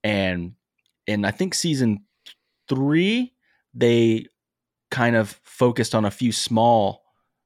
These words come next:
uh, stories rather than s-, uh, like, a whole series on, uh, you know, a whole, what is it?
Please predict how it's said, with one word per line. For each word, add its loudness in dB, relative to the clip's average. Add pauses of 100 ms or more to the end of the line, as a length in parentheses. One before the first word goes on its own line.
(120)
uh, -2
stories -2
rather -2
than -6 (960)
s-, -8
uh, -8
like, -10
a -8
whole -6 (760)
series -2 (100)
on, -6 (540)
uh, -20
you -2
know, -2
a -2
whole, 0 (440)
what -2
is -2
it? -8